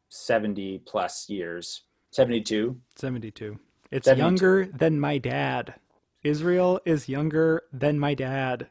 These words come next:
Speaker 2: It's like how the Department of Homeland Security is younger than both of us. These institutions and things that seem like they've been around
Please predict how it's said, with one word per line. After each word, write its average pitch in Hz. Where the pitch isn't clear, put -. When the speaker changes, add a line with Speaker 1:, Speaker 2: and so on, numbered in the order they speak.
Speaker 2:
It's 147
like 151
how 156
the 151
Department 151
of 147
Homeland 151
Security 143
is 135
younger 143
than 139
both 143
of 139
us. 135
These 139
institutions 156
and 143
things 156
that 139
seem 156
like 143
they've 139
been 147
around 147